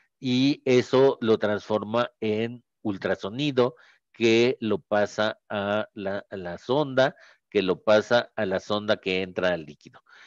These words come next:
Hay, eh, sondas de muy diferentes tamaños. Está la microsonda, que, eh, este, puede ser, eh, desde medio mililitro, puede utilizarse desde medio mililitro en un tubo Eppendorf.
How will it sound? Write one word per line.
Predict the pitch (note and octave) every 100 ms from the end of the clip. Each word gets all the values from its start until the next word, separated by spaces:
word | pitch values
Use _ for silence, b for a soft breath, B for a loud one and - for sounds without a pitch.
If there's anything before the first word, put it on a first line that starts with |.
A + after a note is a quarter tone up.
| B B
Hay, | - A#2 B2 C#3 D3 -
eh, | C3+ A2 G#2
sondas | - A#2 A#2 B2 A2
de | G#2 G#2+ A#2+ -
muy | G#2 A#2+ D3
diferentes | C3+ A#2+ G#2+ G#2 G#2+
tamaños. | - F#2+ G#2 G2+ A#2+ B2
Está | F#2 - G2+ G2+
la | F#2
microsonda, | F2 D#2+ - F#2 - C#3+ C3 A#2 C3+ b b b _
que, | - G#2+ A2 A#2+ B2+
eh, | A2+ G2+ F#2+ F2+ F2 E2
este, | _ - F2
puede | - - G2+ F#2
ser, | F#3+ G3+ G3+ G3 b b b b
eh, | E2+ F2 E2 D#2+ D#2 D#2
desde | F2+ D#2+ F2
medio | F#2 A2+ A#2+
mililitro, | G#2 G2 F#2+ G2+ A2+ A2 A2+ G#2
puede | F#2 F2
utilizarse | D#2+ F2+ E2+ F#2 F2+ F2
desde | E2 E2
medio | F#2 G2
mililitro | F#2+ F#2 E2+ F#2 F#2+ F2
en | E2+
un | F#2 F2+
tubo | G#2 F#2 A2+
Eppendorf. | A#2 C3 C#3 C#3 E3+